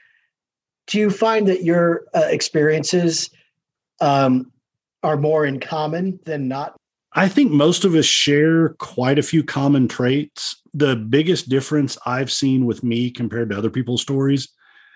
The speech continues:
Speaker 2: is that, um, my biological family was fully open across the board to getting to know me. I, I can't remember. I think I read it somewhere, but I know that somebody that I talked to at one point,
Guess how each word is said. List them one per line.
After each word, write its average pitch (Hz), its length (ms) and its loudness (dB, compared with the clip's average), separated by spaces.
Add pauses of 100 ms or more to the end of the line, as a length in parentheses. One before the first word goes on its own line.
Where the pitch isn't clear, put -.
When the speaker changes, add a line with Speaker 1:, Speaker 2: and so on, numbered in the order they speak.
(460)
Speaker 2:
is 131 380 4
that, 117 540 2
um, 101 640 -2 (600)
my 117 260 2
biological 113 640 0
family 107 400 -2
was 101 260 -2
fully 113 520 2
open 104 560 0
across 107 400 0
the 101 100 -8
board 104 380 0
to 101 60 -6
getting 98 240 -2
to 92 80 -2
know 92 200 -2
me. 82 240 -8 (920)
I, 110 300 -2 (120)
I - 140 0
can't 120 280 -2
remember. 110 280 2
I 101 80 -2
think 143 160 2
I 113 80 2
read 95 420 -2
it - 160 -4
somewhere, 139 600 0
but 120 120 0
I 104 120 -2
know 117 320 2
that 107 340 -4 (260)
somebody 131 600 0
that 110 100 2
I 107 120 0
talked 120 300 -6
to 127 80 -6
at 107 60 -6
one 120 240 0
point, 107 400 -4